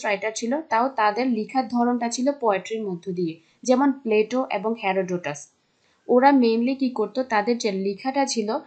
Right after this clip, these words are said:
ফি-, আহ, philosophical অ্যালিগরি যা কিছুই ছিল সবকিছু দেখা যেত poetic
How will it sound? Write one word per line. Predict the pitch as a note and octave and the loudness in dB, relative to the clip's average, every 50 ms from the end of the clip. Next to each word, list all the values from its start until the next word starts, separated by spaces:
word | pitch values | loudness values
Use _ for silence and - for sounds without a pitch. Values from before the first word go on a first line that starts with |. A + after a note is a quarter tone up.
| _ _ _ | _ _ _
ফি-, | - B3 - - | -16 -12 -6 -4
আহ, | A3 G#3 G3+ G3+ G3+ G3+ - | -2 -2 0 -2 -2 -2 -2
philosophical | C#4 C4+ C4 C4 B3+ C4 A#3 A#3+ A#3+ A#3 - B3+ C4 B3+ | 2 2 2 2 2 0 -4 -4 -4 -4 -4 -4 -4 -2
অ্যালিগরি | - G#3+ G#3+ G#3 G3 G3+ A3 A3+ A3 G3+ | -2 -2 0 0 0 0 -2 -2 -2 -2
যা | G3 G#3+ G#3+ | -2 -2 -4
কিছুই | G#3+ - C4 B3 - C4+ B3+ | -2 -4 -6 -6 -4 -6 -6
ছিল | - B3 A#3 C4 C4+ | -4 -2 -2 -2 -2
সবকিছু | - - A#3 A3+ - - B3 A#3 C4 A#3+ | -2 -2 -2 -4 -4 -6 -4 -4 -2 -2
দেখা | A3 G#3 G#3+ A3+ | -2 -4 -2 -2
যেত | A3+ A#3 A#3 C#4+ | -4 -2 -2 -2
poetic | D4 D4 - - A#3+ A3 G#3 G3+ G#3 B3 B3 | -4 -4 0 2 4 4 4 4 2 -2 -6